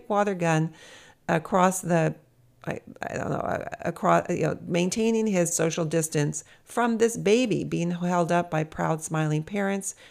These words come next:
being shot with the water and baptized. Here's a highly educated woman proudly sharing for the rest of the bizarro world.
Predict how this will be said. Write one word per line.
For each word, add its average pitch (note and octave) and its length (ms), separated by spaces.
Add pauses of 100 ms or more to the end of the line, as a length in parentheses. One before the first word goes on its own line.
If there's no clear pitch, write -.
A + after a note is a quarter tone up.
(140)
being E3+ 240
shot C#3+ 640 (340)
with D2+ 320
the - 140
water F3+ 560 (680)
and D#3 220
baptized. - 800 (1600)
Here's A3+ 260
a G#3+ 100
highly A3+ 400
educated E3+ 480
woman E3+ 260
proudly A#3 500
sharing D#3+ 380
for - 160
the - 80
rest G#3+ 320
of A3 80
the G#3+ 80
bizarro D#3+ 460
world. D3 460